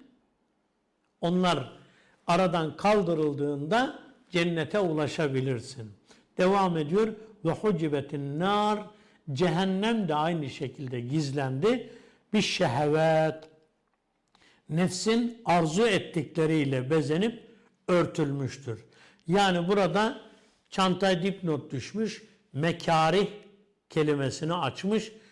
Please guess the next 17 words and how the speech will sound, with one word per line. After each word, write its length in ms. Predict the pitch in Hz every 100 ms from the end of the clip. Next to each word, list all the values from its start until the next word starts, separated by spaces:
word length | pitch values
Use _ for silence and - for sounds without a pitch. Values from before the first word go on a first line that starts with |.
| _ _
Bundan 420 | 180 226 185 170
maksat 800 | 180 160 165 - - 185 185 -
diyor, 200 | 123 113 - _ _ _
bu 140 | 165 165
kelimenin 640 | 170 160 160 170 190 -
açılımı, 840 | 160 135 - 139 131 143 190 226 - - _ _ _ _
bundan 340 | 165 180 170 143
murat 480 | 123 156 202 202 - - _
yapması 840 | 127 151 170 - 196 180 - 226
nefse 340 | 196 185 - 214
güç 400 | 170 220 220 -
gelen 300 | 185 165 151
şeylerdir. 720 | - 147 131 127 117 107 113 _ _ _ - _
Mesela 360 | 185 180 175 160
gece 400 | 147 185 175 165
teheccüde 640 | 160 135 147 151 180 151
kalkmak 460 | - 123 120 185